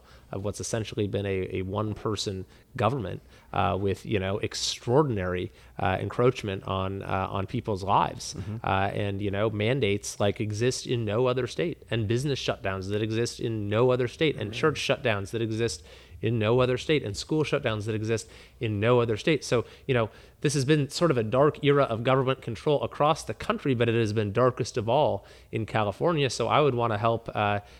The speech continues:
Speaker 1: you know, light a new spark of liberty and, and self-government, which is really what the recall is all about.
Speaker 2: The,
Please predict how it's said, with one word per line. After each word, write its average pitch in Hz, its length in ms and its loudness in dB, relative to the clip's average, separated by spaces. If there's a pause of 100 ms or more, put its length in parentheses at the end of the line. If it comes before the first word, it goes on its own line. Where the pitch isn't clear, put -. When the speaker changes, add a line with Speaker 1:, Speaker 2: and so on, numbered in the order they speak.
(100)
Speaker 1:
you 107 100 -4
know, 120 180 0
light 117 340 2
a 120 60 4
new 123 180 0
spark 135 480 0
of 107 120 -2
liberty 147 440 2
and, 107 200 -4
and 104 200 -6
self-government, 110 800 -2
which 120 180 -6
is 107 120 -4
really 135 240 2
what 113 120 0
the 104 80 -4
recall 104 320 -2
is 101 80 -10
all 101 140 -6
about. 98 300 -6 (580)
Speaker 2:
The, 139 420 -4